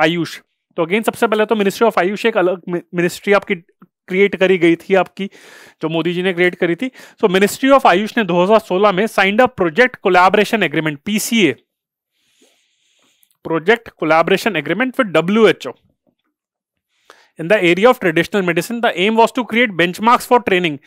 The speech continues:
तो आपका प्रोजेक्ट कोलैबोरेशन एग्रीमेंट डब्ल्यूएचओ का साइन, साइन करा था for traditional medicine में, to create benchmarks for training in yoga,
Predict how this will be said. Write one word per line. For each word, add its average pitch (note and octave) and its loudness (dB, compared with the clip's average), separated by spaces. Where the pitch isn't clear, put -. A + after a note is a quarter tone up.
तो B3 6
आपका F#3 2
प्रोजेक्ट A3 0
कोलैबोरेशन A3+ 2
एग्रीमेंट A3+ -2
डब्ल्यूएचओ A3 -2
का A3+ -6
साइन, A3 -4
साइन A3+ 0
करा A3+ 4
था C#4+ 2
for A3 -2
traditional G#3 -2
medicine A3 0
में, C#4 -2
to A#3 -2
create A#3+ 2
benchmarks G#3+ 0
for C4+ 6
training A3+ 2
in G#3+ -4
yoga, D3+ 2